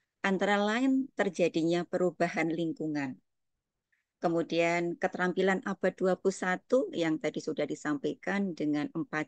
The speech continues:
C-nya. Kemudian pendidikan inklusi, yang ini tentunya pendidikan untuk semua, untuk anak yang berkebutuhan khusus,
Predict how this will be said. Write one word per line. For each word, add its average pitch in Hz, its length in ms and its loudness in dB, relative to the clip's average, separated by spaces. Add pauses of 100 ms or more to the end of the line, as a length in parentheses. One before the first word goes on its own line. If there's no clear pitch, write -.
C-nya. 160 380 0 (1120)
Kemudian 156 800 0
pendidikan 160 480 -2
inklusi, 175 800 -2 (240)
yang 151 160 -2
ini 165 480 -2
tentunya 160 480 -2
pendidikan 151 480 -4
untuk - 320 -4
semua, 160 500 -2 (720)
untuk 151 360 -2
anak 160 320 -2
yang 160 300 0
berkebutuhan 151 800 -2
khusus, - 520 -6